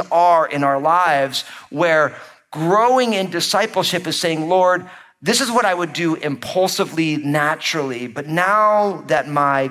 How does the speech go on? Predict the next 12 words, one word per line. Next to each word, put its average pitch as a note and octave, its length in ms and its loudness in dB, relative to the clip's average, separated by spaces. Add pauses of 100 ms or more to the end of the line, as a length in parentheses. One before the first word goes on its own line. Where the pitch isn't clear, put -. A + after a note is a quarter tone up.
(100)
goal D#3 340 0
is C3 140 -6
to - 100 -10
glorify C3 640 -2
you B2+ 540 -4
and A2+ 100 -8
to A#2 60 -12
be A#2+ 140 -6
a A#2 40 -6
blessing B2+ 360 -2
to B2 60 -8
people, B2 600 -4